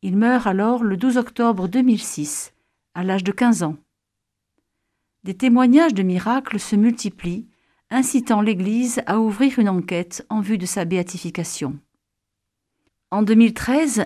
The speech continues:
la guérison miraculeuse d'un enfant brésilien atteint d'une maladie pancréatique rare est retenue comme premier miracle. Le pape François prononcera sa béatification en deux mille vingt.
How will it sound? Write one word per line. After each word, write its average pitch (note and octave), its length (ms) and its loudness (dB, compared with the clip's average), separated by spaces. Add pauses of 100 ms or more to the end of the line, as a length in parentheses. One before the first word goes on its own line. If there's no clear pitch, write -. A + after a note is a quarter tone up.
la F#3+ 220 0
guérison B3+ 560 4
miraculeuse G#3+ 800 2
d'un F3 180 0
enfant G3 380 -2
brésilien G3+ 840 0
atteint G3+ 500 0
d'une F3 440 0
maladie F3+ 480 -4
pancréatique F#3 960 -6
rare F#3 560 -4 (540)
est G3 100 0
retenue C4+ 600 4
comme G3 280 0
premier C#4+ 340 4
miracle. - 560 -6 (1040)
Le F#3+ 160 -2
pape C#4 220 2
François G3+ 640 0
prononcera A3+ 800 0
sa F#3+ 220 -4
béatification G3 1000 0
en F3 80 4
deux E3 160 2
mille F#3+ 220 4
vingt. D3 280 -4